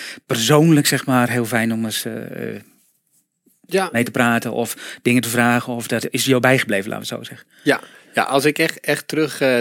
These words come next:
Speaker 2: denk, dan, eh, dan, dan, dan komen toch de, de opnames eruit die, waar mensen wat meer praten over de techniek.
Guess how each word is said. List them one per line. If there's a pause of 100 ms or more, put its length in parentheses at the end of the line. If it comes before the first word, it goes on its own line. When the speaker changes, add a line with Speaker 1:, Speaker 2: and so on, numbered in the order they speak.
(100)
Speaker 2:
denk,
dan,
eh,
dan,
dan,
dan
komen
toch
de,
de
opnames
eruit
die, (320)
waar
mensen
wat
meer
praten
over
de
techniek.